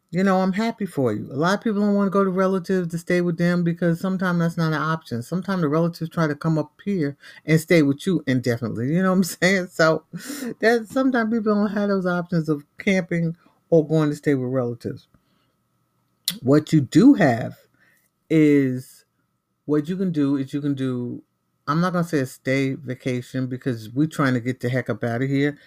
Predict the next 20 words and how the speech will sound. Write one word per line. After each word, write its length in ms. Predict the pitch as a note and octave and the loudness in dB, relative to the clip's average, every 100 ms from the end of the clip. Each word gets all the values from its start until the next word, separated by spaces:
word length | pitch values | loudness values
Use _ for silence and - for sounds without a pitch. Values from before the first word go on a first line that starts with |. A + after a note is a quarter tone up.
| _ - | _ -2
And 160 | C3 | 2
yes, 220 | C#3 C3+ | 4 2
it 100 | C#3+ | 2
is 200 | C#3+ C#3+ | 2 2
cheap 300 | - D3 C3+ | 0 -2 -2
to 80 | - | -4
stay 240 | C3+ C3+ C3 | -4 -2 0
home 340 | C3+ B2+ B2+ | 0 0 -2
and 140 | B2 | -2
do 400 | B2 C3 B2+ B2 - _ _ _ | -2 -2 -2 -4 -10 _ _ _
all 260 | C#3 C#3 C3 | 2 4 4
the 60 | B2 | 2
little 500 | B2+ C3+ C3 B2 - _ - | 2 2 2 -2 -8 _ -6
activities 800 | B2+ B2 _ - C#3 B2+ B2 - | -4 -4 _ 0 0 0 -4 -4
outside 840 | B2+ B2 A#2+ - C3+ B2 A#2+ A#2 - _ _ _ | -2 -2 -4 -4 -2 -2 -4 -6 -10 _ _ _
as 200 | C3 C3 | -4 -4
far 340 | - C3+ B2+ B2 | 0 2 2 2
as 160 | A#2+ | 0
the 120 | A2+ A#2+ | -4 -8
festivals 1120 | - C#3+ C3 - C3+ B2 B2 B2+ B2 B2 | 0 2 0 -2 -2 0 -2 -2 -2 -6